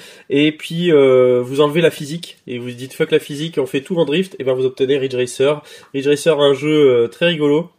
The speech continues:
euh, un jeu de lancement, où, euh, vous pouvez passer, euh, aller à, à toute blinde dans des épingles et tout passer en drift sans problème. Euh, donc vous avez compris, c'est très, euh, typé arcade et, euh, par contre ça a des ra-, des, des graphismes assez réalistes.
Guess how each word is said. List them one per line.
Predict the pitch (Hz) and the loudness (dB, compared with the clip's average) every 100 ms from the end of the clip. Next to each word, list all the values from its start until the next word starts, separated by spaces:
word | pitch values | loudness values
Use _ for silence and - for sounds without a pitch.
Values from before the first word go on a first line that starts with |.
| _ - - | _ -14 -2
euh, | 123 120 | 2 2
un | |
jeu | 127 | -2
de | 156 | -4
lancement, | 139 135 147 143 160 - - _ | -4 -4 -2 -2 -2 -10 -20 _
où, | 156 170 135 | -6 0 2
euh, | 120 | 2
vous | 131 | -2
pouvez | 139 135 139 | -6 -2 0
passer, | 139 135 143 143 139 | 0 -4 -4 0 2
euh, | 110 101 98 92 82 67 - | 2 2 0 -2 -4 -6 -8
aller | - 127 143 | -2 2 4
à, | 123 | 4
à | 123 123 123 | 2 0 -2
toute | - 143 | -8 -6
blinde | 135 165 151 113 107 110 | 2 2 2 -2 -4 -4
dans | 147 | -4
des | 156 143 | -4 -6
épingles | 139 160 165 | -2 -2 -2
et | 123 | -6
tout | - 165 | -10 -4
passer | 151 - | -4 -2
en | 131 | -4
drift | 127 139 - 110 | -4 -8 -8 -14
sans | - 196 | -4 -4
problème. | 190 143 117 123 - - - - _ 120 | 0 0 0 -4 -14 -20 -20 -20 _ -2
Euh, | 113 | 0
donc | 113 113 | 0 -4
vous | 113 | -2
avez | 117 113 | -2 -2
compris, | 113 - 127 | -8 -16 -12
c'est | 123 | -12
très, | - 127 123 - | -6 -4 -4 -4
euh, | 110 107 | -6 -6
typé | - - 123 | -10 -6 -6
arcade | 117 139 135 - | -4 -4 -4 -6
et, | 120 117 110 | -6 -6 -4
euh, | 104 101 95 - _ | -4 -4 -8 -18 _
par | 123 - | -10 -8
contre | 143 | -6
ça | 127 | -4
a | |
des | 110 | -2
ra-, | 107 139 - | -2 -4 -6
des, | 120 120 117 | -12 -10 -10
des | 113 | -8
graphismes | 117 127 151 139 | -6 -6 -4 -6
assez | 123 147 | -2 -2
réalistes. | 135 117 131 - | 0 -2 -4 -18